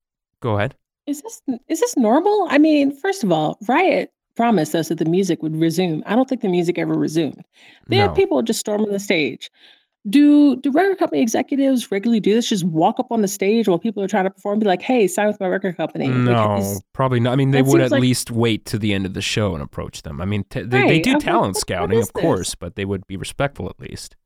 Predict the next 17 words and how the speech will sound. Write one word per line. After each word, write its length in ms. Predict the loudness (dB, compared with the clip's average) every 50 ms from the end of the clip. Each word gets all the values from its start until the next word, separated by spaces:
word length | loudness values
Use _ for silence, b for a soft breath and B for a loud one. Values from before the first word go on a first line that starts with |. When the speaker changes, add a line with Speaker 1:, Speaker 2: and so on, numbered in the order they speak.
| _ _ _ _ _ _ _ _ _ _ _ _ _ _ _ _ -4
Speaker 2:
Right. 320 | 0 0 0 0 -2 -4 -10 _ _
So 520 | 0 2 4 4 6 4 4 4 2 0 _ -6
everybody 640 | -2 2 2 2 4 2 0 2 0 0 0 -2 -4 -4
is 160 | -6 -4 -2
an 100 | -2 -2
amateur 400 | -2 -2 -2 -2 -2 -2 -4 -4 -4
in 200 | -2 -2 0 2
this 200 | 2 2 2 2
Speaker 1:
Sure. 160 | 2 2 0 0 -2 _ _ _ _ _ _ _ -6
Speaker 2:
because 240 | -4 -2 -2 0 2
they're 80 | 2 2
just 180 | 2 0 -2 -2
running 240 | -2 0 2 4 2
up 100 | 2 0
on 80 | 0 -2
the 80 | -2
stage. 460 | -2 0 0 2 2 2 0 -2 -6